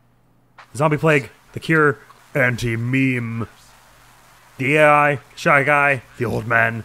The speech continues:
The Peripheral Jumper, my favorite. A Blue Key, The Clockwork Machine, Creature with Many Voices, The Architect, Builder Bear, the S nav Navigator Ultimate, Fair Play, uh, Shell Shocked, No Man's Land, and Never Doing That.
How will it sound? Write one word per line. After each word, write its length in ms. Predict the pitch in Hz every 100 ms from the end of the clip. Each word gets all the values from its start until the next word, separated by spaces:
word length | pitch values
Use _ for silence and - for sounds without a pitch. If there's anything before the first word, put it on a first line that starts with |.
| -
The 60 | 117
Peripheral 500 | - 120 139 131 123
Jumper, 440 | 117 127 127 123 -
my 100 | 110
favorite. 400 | 135 135 131 131 - _ _ _ _ - - _ -
A 60 | 127
Blue 180 | 185 202
Key, 340 | 214 202 190 - - - - - -
The 80 | 123
Clockwork 320 | 175 185 175
Machine, 400 | 170 170 180 175 - _ _ _ _
Creature 260 | - 113 104
with 140 | 101
Many 200 | 110 104
Voices, 460 | 104 113 104 87 - _ _ -
The 100 | -
Architect, 720 | - - - - - - - _ 151
Builder 340 | 151 123 123
Bear, 360 | 120 120 120 120 _ -
the 100 | 117
S 100 | 135
nav 140 | 120
Navigator 340 | 120 113 117
Ultimate, 340 | 151 139 156 - _ _ _ -
Fair 200 | 370 320
Play, 560 | 311 359 311 302 330 - - _ - 143
uh, 220 | 135 135
Shell 260 | - 185 170
Shocked, 460 | 196 170 165 135
No 140 | 170 170
Man's 220 | 165 151
Land, 500 | 175 165 160 156 - _ _ _ _ _ _ _ _ _ _ _
and 380 | 139 135 131 123
Never 200 | 135 120
Doing 200 | 120 117
That. 220 | 101 92